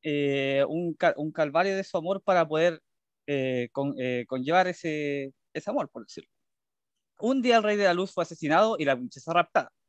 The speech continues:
Y es misión de Irregular salvarla. Suena como un juego promedio, literalmente, de, de que una princesa es raptada y la,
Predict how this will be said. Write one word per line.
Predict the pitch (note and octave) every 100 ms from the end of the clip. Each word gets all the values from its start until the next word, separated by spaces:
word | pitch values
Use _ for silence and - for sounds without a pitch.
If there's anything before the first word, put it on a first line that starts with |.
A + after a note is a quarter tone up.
| _ _ - _ _ G#3
Y | A#3+
es | C#4
misión | B3+ C4 B3
de |
Irregular | A3+ G3 E3+ F#3 A3
salvarla. | F#3 B2+ - _ _ _ _ _ _ _ _ _
Suena | A#3+ A#3+ A3
como | A3 G3+ F#3 F3+ F3 E3+ E3
un | C3+ D3
juego | - D#3+ E3 E3
promedio, | C3 B2 A2 A#2 D#3 G3+ A3+
literalmente, | B2+ A#2 A#2+ B2+ C#3+ - C3+
de, | B2 A#2 A2+ A2+ _ _ _ _ -
de | B2 A#2+ A#2+ A#2+ A#2 A2
que | - A#2+ A#2+ A#2+
una | C3 D3 D3 D3 C#3+
princesa | C#3+ C#3+ - F3 - F3+
es | F#3+
raptada | G3+ - C4 C4 C4+
y | G#3 B2+
la, | A#2